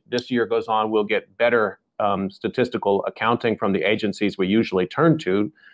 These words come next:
to trust in that regard. But these kind of things you're talking about, impact on Asian American and Pacific Islander, um, health worker communities,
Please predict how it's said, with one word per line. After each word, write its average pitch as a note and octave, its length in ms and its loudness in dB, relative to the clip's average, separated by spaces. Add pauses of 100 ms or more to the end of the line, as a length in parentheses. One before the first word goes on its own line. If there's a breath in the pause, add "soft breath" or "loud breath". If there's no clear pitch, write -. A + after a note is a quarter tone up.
(180 soft breath)
to - 80 -12
trust C#3 400 2
in G#2 60 2
that G2 160 2
regard. G2 340 4 (240 loud breath)
But - 160 -2
these G3 160 4
kind E3+ 180 4
of D3+ 60 4
things C3+ 240 2
you're D3 140 4
talking G2+ 400 2
about, D#2+ 380 -2 (500)
impact B2+ 520 0
on G#2+ 400 0
Asian B2 300 2
American A2 400 2
and G2+ 160 -2
Pacific A2+ 460 0 (100)
Islander, G2+ 680 2 (280)
um, F#2 400 -2
health D3 320 2
worker B2 340 2
communities, D#2+ 600 -10